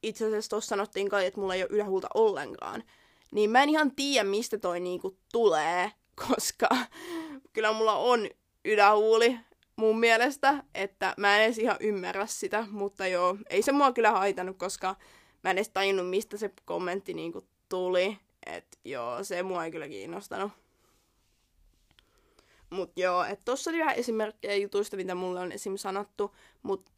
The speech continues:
jos ei olisi ollut sellaista tilannetta, että mä olisin ollut itsevarma ja tyytyväinen mun ulkonäköön, niin noi ois voinut vaikuttaa,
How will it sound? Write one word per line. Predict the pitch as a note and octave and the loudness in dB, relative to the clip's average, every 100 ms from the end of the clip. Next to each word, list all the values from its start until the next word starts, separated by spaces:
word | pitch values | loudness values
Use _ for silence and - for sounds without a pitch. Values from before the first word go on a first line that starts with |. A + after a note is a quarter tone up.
| _ _ - | _ _ 0
jos | A3+ C4 - | 4 4 2
ei | C#4 C#4+ | 0 4
olisi | C4 B3+ B3 | 4 4 2
ollut | A#3 | 0
sellaista | - A3 A3+ A3+ | -2 0 0 -2
tilannetta, | - G#3 G3 F#3+ - | -2 2 2 0 -4
että | F#3+ | -6
mä | F3 | -2
olisin | G3 G#3 G3+ F#3+ | -2 -2 -4 -4
ollut | F#3 - | -4 -4
itsevarma | G3+ - G#3 G3 F#3 F#3+ | -4 -6 -8 -6 -6 -6
ja | F#3 | -6
tyytyväinen | F#3+ G3 F#3+ F3+ F#3 | 0 0 0 -6 -8
mun | F#3 F#3+ | -6 -2
ulkonäköön, | G3 G#3 A3 A3 G#3+ G#3 - | -2 -2 -4 -2 -4 -4 -4
niin | G3 F#3+ | -4 -2
noi | G3 F#3+ | -2 2
ois | A#3 A#3 | 0 0
voinut | E3 F3 F3 | -4 -8 -8
vaikuttaa, | E3 E3 F3 - F#3 F#3 | -8 -8 -10 -4 0 0